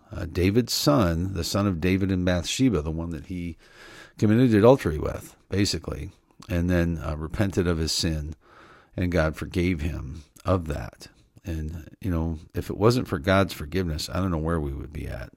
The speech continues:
because, uh, our sin is great, folks, and there isn't a person alive that,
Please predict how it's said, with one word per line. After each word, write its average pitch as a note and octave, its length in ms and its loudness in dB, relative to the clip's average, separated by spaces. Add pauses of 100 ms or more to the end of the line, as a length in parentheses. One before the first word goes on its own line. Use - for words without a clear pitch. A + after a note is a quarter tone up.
(840)
because, E2 400 -4
uh, - 260 -6 (1040)
our F2 120 -4
sin G2+ 240 0
is F#2 140 -2
great, G2 380 -2
folks, - 500 -10 (180)
and E2+ 460 -10
there F2 200 -6
isn't F#2+ 220 0
a D#2 60 -4
person F#2 400 -4
alive E2 540 0
that, D#2+ 120 -8